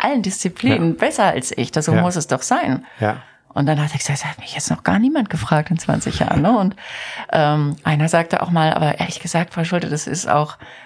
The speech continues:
Speaker 1: gar nicht das, was ich mir wünsche. Ich weiß gar nicht, ob ich das kann.“ Und dann geht's halt darum, einfach Stärken zu stärken, ne?
Speaker 2: Ja.
Speaker 1: Menschen auch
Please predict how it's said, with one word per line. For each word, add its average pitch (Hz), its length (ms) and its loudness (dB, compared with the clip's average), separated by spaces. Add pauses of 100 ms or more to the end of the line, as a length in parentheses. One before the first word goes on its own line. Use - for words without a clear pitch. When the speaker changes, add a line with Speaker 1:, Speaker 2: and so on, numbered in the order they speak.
(100)
Speaker 1:
gar - 140 0
nicht 160 200 0
das, 165 180 0
was 147 140 -2
ich 160 140 -6
mir 156 160 0
wünsche. - 320 2
Ich - 140 -4
weiß - 160 0
gar 151 80 2
nicht, 135 120 2
ob 117 60 -2
ich 127 80 -6
das - 200 -2
kann.“ - 260 0
Und 131 160 2
dann 139 220 4
geht's 127 220 -4
halt 139 160 0
darum, 139 320 0
einfach 143 360 -2
Stärken 143 380 -2
zu 233 140 -2
stärken, 127 440 -2
ne? 147 100 2
Speaker 2:
Ja. 196 80 2
Speaker 1:
Menschen 151 380 2
auch 143 220 2